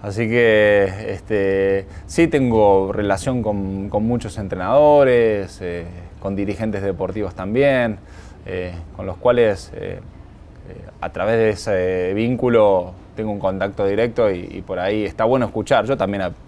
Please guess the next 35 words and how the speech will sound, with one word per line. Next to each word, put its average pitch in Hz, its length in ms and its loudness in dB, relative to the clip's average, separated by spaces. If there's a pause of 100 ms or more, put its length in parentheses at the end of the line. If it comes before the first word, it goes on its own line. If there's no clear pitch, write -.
(100)
aprendo 104 360 -4
muchísimo 98 640 -6
de, 90 320 -8
de 95 140 -10
gente 104 360 -8
que - 80 -14
está 104 420 0 (400)
en 101 100 -10
diferentes 101 460 -4
posiciones, 113 760 -2 (500)
eh, 87 540 -12
y, 98 60 -10
y 87 60 -10
que 95 260 -4
se 104 160 -10
trata 123 200 2
un 110 100 0
poco 107 240 2
de 98 80 4
eso, 90 180 -8
de 92 100 -6
poder 110 280 2
escuchar 147 720 2
y, 90 540 -6
y 92 160 -8
de 92 160 -6
que 104 100 -6
te 101 140 -4
den 117 180 0
lugar 120 360 2
también 110 280 -2
a 104 80 -2
tener 95 160 -4
una 107 140 -4
opinión. 95 340 -8